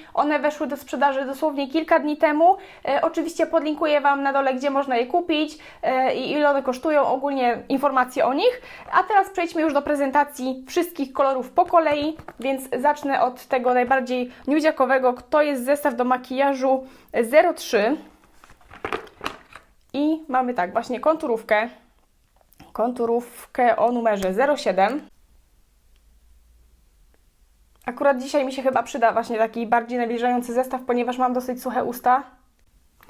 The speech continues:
Bardzo doceniam to, że konturówka jest wykręcana, nie trzeba jej temperować. Jest miękka.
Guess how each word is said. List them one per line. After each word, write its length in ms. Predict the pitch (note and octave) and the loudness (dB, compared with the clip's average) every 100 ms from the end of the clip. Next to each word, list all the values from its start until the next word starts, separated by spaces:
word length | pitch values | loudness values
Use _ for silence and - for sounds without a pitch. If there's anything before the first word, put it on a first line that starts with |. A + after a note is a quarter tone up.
| - | -2
Bardzo 320 | C#4 D4+ D4 | 2 2 0
doceniam 380 | C#4 C#4 C#4 C4+ | -4 -2 -2 -2
to, 100 | C4+ | 0
że 200 | C4 B3 | 2 0
konturówka 500 | C#4 C4 C#4 C4+ C4 | 0 -6 -6 -2 0
jest 140 | A#3+ | 0
wykręcana, 560 | A#3+ C#4 C#4+ C#4 C4 C4+ | -4 -4 -2 0 0 0
nie 120 | C4 | -2
trzeba 260 | B3+ C4 B3 | -4 -2 -2
jej 100 | B3 | -2
temperować. 720 | A#3 A#3 B3 C#4+ C#4+ C#4+ - - _ - _ _ _ _ _ - | -4 -4 -2 0 0 0 -8 -20 _ -20 _ _ _ _ _ -10
Jest 240 | A#3+ A#3+ | -10 -6
miękka. 600 | C4 C#4 C#4 - C#4 C#4+ | -4 -4 -6 -6 -4 -4